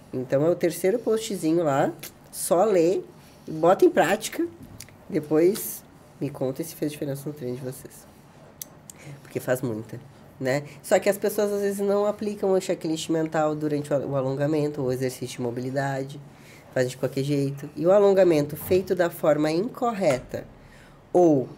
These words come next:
ele não vai surtir o efeito esperado, ou seja, vai tá perdendo teu rico tempo lá na academia, eu acho que ninguém tem tempo a perder hoje em dia,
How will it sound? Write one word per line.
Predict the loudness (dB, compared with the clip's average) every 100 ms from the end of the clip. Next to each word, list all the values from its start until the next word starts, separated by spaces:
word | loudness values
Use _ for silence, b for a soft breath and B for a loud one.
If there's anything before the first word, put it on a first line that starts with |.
| -8 -2
ele | 0 2
não | 2 0
vai | 0 -2
surtir | -4 -8 -6 -2
o | -2
efeito | -2 -4 -6 -8
esperado, | -8 -4 -4 -4 -4 -6
ou |
seja, | -6 -8 -6
vai | -6
tá | -4 -6
perdendo | -2 -2 0 -2
teu | 0 -4
rico | -4 -8 -4
tempo | -4 -4
lá | -6
na | -6
academia, | -6 -6 -4 -4 -6
eu | -8
acho | -10
que | -8
ninguém | -8 -4 -4
tem | -4
tempo | -6 -8
a |
perder | -6 -6 -4
hoje | -6 -6
em | -10
dia, | -10